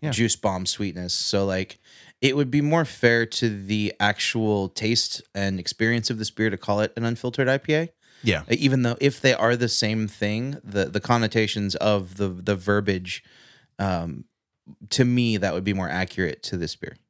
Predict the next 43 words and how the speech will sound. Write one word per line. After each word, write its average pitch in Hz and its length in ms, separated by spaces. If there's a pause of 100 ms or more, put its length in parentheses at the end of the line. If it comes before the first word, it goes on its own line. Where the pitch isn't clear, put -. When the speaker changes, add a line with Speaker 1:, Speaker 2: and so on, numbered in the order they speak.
(560)
Speaker 1:
Okay, 127 340
yeah. 113 300 (320)
Um, 139 420 (500)
Speaker 2:
This - 200
could - 180
pass - 240
for 92 140
a 82 40
double 98 300
I 82 80
P 85 200
A 80 40
really 101 400
easy. 90 200
Speaker 1:
Yeah, 82 220
definitely. 80 540
I 127 100
was 147 120
gonna 151 120
say 131 140
that 104 300
probably 107 300
the 87 120
most 101 240
important 80 380
question 87 280
in 87 60
the 80 80
context 87 400
of 76 80
this 76 140
show 123 200
is, 90 120
do 78 180
you, 92 320 (100)
um, 80 400
enjoy 87 360
this 143 140
beer? 214 260 (260)
Or 127 100
is 120 120
it, 117 200
uh, 110 200